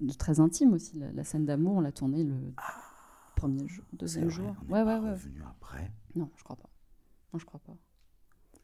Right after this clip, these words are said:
Speaker 2: Je crois pas qu'on l'a fait au début.
Speaker 1: C'est vrai ?
Speaker 2: J'ai l'impression que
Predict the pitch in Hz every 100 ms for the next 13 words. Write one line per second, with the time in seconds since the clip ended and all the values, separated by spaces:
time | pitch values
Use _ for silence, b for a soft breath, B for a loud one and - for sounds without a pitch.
0 | - - - - - - - - - _
1 | - - - - 147 175 - 85 87 80
2 | 85 85 90